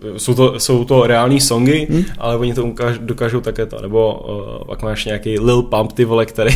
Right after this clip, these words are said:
Speaker 1: <laughs> si rentnul tu křesťanskou školu. <laughs> Jo, a to, a tomu, nebo
Speaker 2: Prostě
Speaker 1: rošla-,
Speaker 2: to,
Speaker 1: nebo
Speaker 2: takovýhle
Speaker 1: rošlapal
Speaker 2: věci,
Speaker 1: ty
Speaker 2: no.
Speaker 1: vole, to, to, to, to, toho Bentleyho, ne, nebo co to bylo. A to jsou takovýhle jakoby věci,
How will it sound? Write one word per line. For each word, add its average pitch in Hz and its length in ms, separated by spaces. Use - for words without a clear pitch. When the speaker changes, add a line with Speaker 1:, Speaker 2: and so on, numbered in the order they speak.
Speaker 1:
<laughs> - 80
si - 240
rentnul 131 400
tu 127 100
křesťanskou 123 680
školu. - 420
<laughs> - 40
Jo, 403 80
a 175 100
to, 151 260
a 139 40
tomu, 139 300
nebo 135 160
Speaker 2:
Prostě 127 200
Speaker 1:
rošla-, 113 140
Speaker 2:
to, - 120
Speaker 1:
nebo 135 140
Speaker 2:
takovýhle 131 80
Speaker 1:
rošlapal 123 440
Speaker 2:
věci, 135 80
Speaker 1:
ty 139 60
Speaker 2:
no. 123 60
Speaker 1:
vole, 127 400
to, 127 160
to, 131 200
to, 127 200
to, 127 320
toho 120 320
Bentleyho, 123 520
ne, 107 140
nebo 110 200
co 110 140
to 113 100
bylo. 101 300
A - 40
to 123 100
jsou 117 80
takovýhle 131 320
jakoby 135 260
věci, 131 500